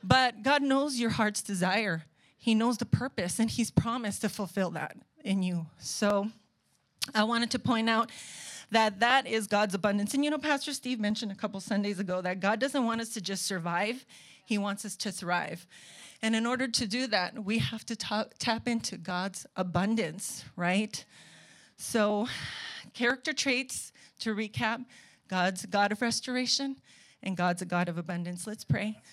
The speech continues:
Thank you, Jesus. Thank you, Heavenly Father, for the word that you've placed in our hearts, Lord. God, I just pray that if we are walking as the prodigal, or if we are walking as the oldest son, or, Lord, if we just know people who are,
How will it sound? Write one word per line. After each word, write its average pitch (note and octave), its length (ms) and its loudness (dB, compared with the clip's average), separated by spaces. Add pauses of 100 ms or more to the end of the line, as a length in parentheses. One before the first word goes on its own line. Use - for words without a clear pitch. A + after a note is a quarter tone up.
(1400)
Thank A3+ 280 0
you, A3 60 -2
Jesus. A#3 560 0
Thank A#3+ 260 -2
you, A3+ 80 2
Heavenly G3+ 340 -2
Father, F3+ 400 -4 (600)
for A#3 140 -2
the A#3 100 0
word A3+ 240 -2
that - 180 -10
you've G#3 140 -14
placed G3 300 -4
in G3 100 -2
our G3 80 -2
hearts, F3+ 460 -6
Lord. F#3+ 320 -6 (760)
God, A#3 240 4
I B3 100 -2
just C4 280 -6
pray F#3+ 420 0 (320)
that G3+ 200 -2
if G#3+ 260 -6
we B3 180 -4
are C#4 100 -2
walking G3+ 440 -4
as G3+ 140 -6
the - 60 -18
prodigal, F3+ 560 -6
or F3+ 60 -8
if F3+ 120 -12
we A3 120 -4
are G#3 80 -2
walking G3 420 -6
as F#3+ 200 -6
the F3+ 280 -8
oldest F#3+ 380 -10
son, G3+ 240 -6 (480)
or, B3 180 -2
Lord, A#3 360 0
if A3 180 -8
we A3 80 -4
just G3 240 -6
know F#3+ 140 -4
people G3+ 380 -8
who G3 200 -4
are, F3+ 240 -8